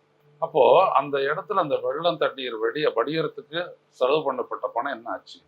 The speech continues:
மழைநீர் வடிகால் எங்க போச்சு? ஆறு, இது குளம், இதெல்லாம் தூர் வாடுறதுக்கு வந்துட்டு கோடிக்கணக்கான ரூபாய், ஆயிரக்கணக்கான கோடி ரூபாய் ஒதுக்குனீங்களா? அதெல்லாம் என்ன ஆச்சு? ஏங்க, ஆத்துக்கு மேல ஒரு பாலம் கட்டுறீங்க, அணை இல்ல, ஒரு பாலம் கட்டுறீங்க,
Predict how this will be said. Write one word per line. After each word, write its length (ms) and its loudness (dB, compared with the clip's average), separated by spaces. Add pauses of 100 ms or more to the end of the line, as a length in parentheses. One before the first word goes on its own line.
மழைநீர் 400 2
வடிகால் 340 0
எங்க 260 -4
போச்சு? 360 -16
ஆறு, 400 4
இது 160 -4
குளம், 260 4
இதெல்லாம் 300 2
தூர் 140 0
வாடுறதுக்கு 400 4
வந்துட்டு 540 -6 (300)
கோடிக்கணக்கான 600 2
ரூபாய், 280 2
ஆயிரக்கணக்கான 560 4
கோடி 240 -4
ரூபாய் 240 0
ஒதுக்குனீங்களா? 600 -4
அதெல்லாம் 180 -4
என்ன 160 -8
ஆச்சு? 320 -4 (680)
ஏங்க, 280 0
ஆத்துக்கு 680 2
மேல 300 -2
ஒரு 240 -2
பாலம் 380 0
கட்டுறீங்க, 380 -12 (920)
அணை 300 2
இல்ல, 220 2
ஒரு 140 -2 (100)
பாலம் 440 6
கட்டுறீங்க, 340 -16